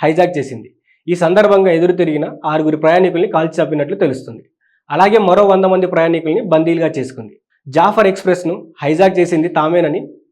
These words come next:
బలూచ్ లిబరల్ ఆర్మీ బాధ్యత ప్రకటించుకుంది. ఈ మేరకు విడుదల చేసిన ప్రకటనలో పాకిస్తాన్ రైల్వేలు నడుపుతున్న రైలుని హైజాక్ చేసినట్లు తెలిపింది. ఇందులో దాదాపు వంద మంది ప్రయాణికుల్ని బందీలుగా ఉంచినట్లు తెలుస్తుంది. ఈ ఉగ్రవాద సంస్థ రైలుని తన ఆధీనంలోకి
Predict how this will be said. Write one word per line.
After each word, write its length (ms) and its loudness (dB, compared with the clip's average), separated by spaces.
బలూచ్ 340 2
లిబరల్ 300 0
ఆర్మీ 160 -6
బాధ్యత 240 -6
ప్రకటించుకుంది. 580 -6
ఈ 100 4
మేరకు 320 4
విడుదల 320 4
చేసిన 260 -2
ప్రకటనలో 420 -2
పాకిస్తాన్ 480 0
రైల్వేలు 320 0
నడుపుతున్న 480 -6
రైలుని 280 -4
హైజాక్ 340 -2
చేసినట్లు 440 -6
తెలిపింది. 360 -4
ఇందులో 220 2
దాదాపు 300 0
వంద 240 0
మంది 220 -2
ప్రయాణికుల్ని 480 -2
బందీలుగా 460 2
ఉంచినట్లు 400 -6
తెలుస్తుంది. 420 -10
ఈ 120 6
ఉగ్రవాద 320 4
సంస్థ 280 -4
రైలుని 320 0
తన 100 0
ఆధీనంలోకి 380 0